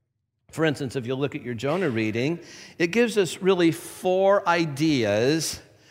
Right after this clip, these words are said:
four key kind of concepts about what's going on in this story of Jonah. The first one is God's sovereignty, that God insists on showing mercy to even those who are the furthest away,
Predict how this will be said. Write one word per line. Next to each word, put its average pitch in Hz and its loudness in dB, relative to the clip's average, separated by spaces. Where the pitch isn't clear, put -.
four 196 4
key 196 -4
kind 175 -2
of 147 -4
concepts 160 0
about 135 0
what's 147 -2
going 147 -2
on 147 0
in 135 -4
this 127 -4
story 131 0
of 135 -2
Jonah. 156 -4
The 151 0
first 233 4
one 160 2
is 143 0
God's 147 2
sovereignty, 180 0
that 170 0
God 202 4
insists 208 2
on 165 -2
showing 175 0
mercy 190 -2
to 156 -8
even 214 -4
those 170 0
who 170 0
are 165 0
the 151 -4
furthest 160 -4
away, 180 -2